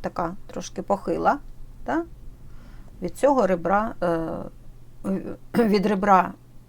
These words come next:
С Д похилом туди на А Б.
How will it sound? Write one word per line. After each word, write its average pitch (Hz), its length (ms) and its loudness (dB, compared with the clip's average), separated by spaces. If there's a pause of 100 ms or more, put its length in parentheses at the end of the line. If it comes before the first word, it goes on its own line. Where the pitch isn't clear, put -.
(160)
С - 180 4
Д 247 320 6 (1600)
похилом 190 420 2
туди 185 240 0
на 185 200 4
А 185 40 2
Б. 151 180 -4